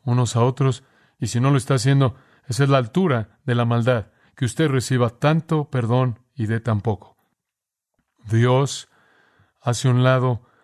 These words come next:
la magnitud de nuestro pecado, y aunque Él parece hablar en enojo y juicio, solo es para convencernos de pecado,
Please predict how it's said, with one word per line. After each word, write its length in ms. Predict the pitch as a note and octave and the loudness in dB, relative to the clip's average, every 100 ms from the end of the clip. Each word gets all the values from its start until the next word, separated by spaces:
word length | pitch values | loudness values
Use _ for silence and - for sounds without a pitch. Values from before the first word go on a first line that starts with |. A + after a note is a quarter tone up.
| _ _ - | _ _ -4
la 180 | B2 | 0
magnitud 680 | B2+ C3 C3+ B2+ C3 - F3 C#3+ | 2 2 0 -2 -2 -2 -2 0
de 80 | |
nuestro 380 | B2 A#2+ - A#2 | -2 -2 -4 -6
pecado, 500 | - A2 A#2+ A2 E2+ _ _ _ _ _ | -6 -4 -2 -4 -6 _ _ _ _ _
y 80 | - | -2
aunque 420 | C3+ A2+ C3 A#2 _ _ _ _ - | -2 0 -2 -2 _ _ _ _ -10
Él 140 | A#2 | -4
parece 360 | B2+ B2 A#2 B2 | -2 0 0 0
hablar 260 | A#2+ B2 | 2 2
en 120 | A#2+ | 2
enojo 520 | G#2+ G2+ A2+ B2+ - C3 | 0 2 2 0 -2 -2
y 60 | |
juicio, 560 | F#2+ B2+ B2 - C3 A2+ _ _ _ _ _ | 0 -2 -2 0 0 0 _ _ _ _ _
solo 300 | - B2 B2 | -6 -2 -2
es 80 | A#2+ | 0
para 220 | B2+ A2+ | -2 0
convencernos 960 | A#2+ A2+ A#2 A2 - D3 D3+ A2+ F#2 | 0 0 2 0 2 2 2 0 -2
de 100 | G#2+ | -4
pecado, 580 | G2 A2 - A2+ G#2+ G2 | -4 -4 0 2 2 -2